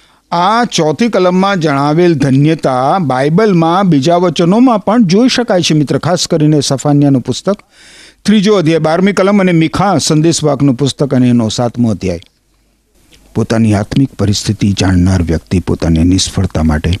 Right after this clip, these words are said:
પોતાની નબળાઈ માટે ઈશ્વર સમક્ષ નમ્ર ભાવે પશ્ચાતાપ કરે છે, પસ્તાવો કરે છે. પોતાનાથી જો કોઈ પાપ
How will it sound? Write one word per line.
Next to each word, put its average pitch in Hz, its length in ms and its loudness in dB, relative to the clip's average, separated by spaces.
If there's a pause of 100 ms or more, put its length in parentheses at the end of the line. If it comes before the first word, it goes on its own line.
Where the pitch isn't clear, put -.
(760)
પોતાની 90 360 0
નબળાઈ 92 380 0
માટે 87 420 -2 (640)
ઈશ્વર - 400 -2
સમક્ષ 92 500 -2
નમ્ર 113 540 2
ભાવે 95 500 0 (120)
પશ્ચાતાપ - 600 -4
કરે 82 240 -2
છે, - 180 -4 (920)
પસ્તાવો 143 420 -2
કરે 127 240 -2
છે. - 220 -6 (720)
પોતાનાથી 175 560 2
જો 139 240 2
કોઈ 139 220 0
પાપ 110 340 -4